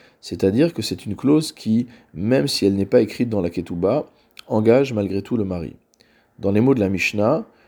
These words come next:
Lo Katavla, si le mari n'a pas écrit à sa femme dans sa Ketouba, Im Tishtevai, Efer Kinir, si jamais tu es prise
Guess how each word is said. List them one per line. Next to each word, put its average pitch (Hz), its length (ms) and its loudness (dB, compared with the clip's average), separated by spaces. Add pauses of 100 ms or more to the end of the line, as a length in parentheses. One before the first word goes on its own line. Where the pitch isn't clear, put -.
(140)
Lo 135 220 4
Katavla, 110 640 0 (360)
si - 220 -2
le 127 120 4
mari 117 260 2
n'a 113 140 0
pas 123 160 2
écrit 127 220 0
à 113 80 2
sa 104 140 -4
femme 113 240 -2
dans 95 80 -4
sa 90 140 -6
Ketouba, 107 480 0 (420)
Im 160 180 0
Tishtevai, 123 840 0 (320)
Efer 113 340 2
Kinir, 131 600 -4 (280)
si - 200 -4
jamais 127 380 2
tu 113 160 -2
es - 20 2
prise 104 540 -2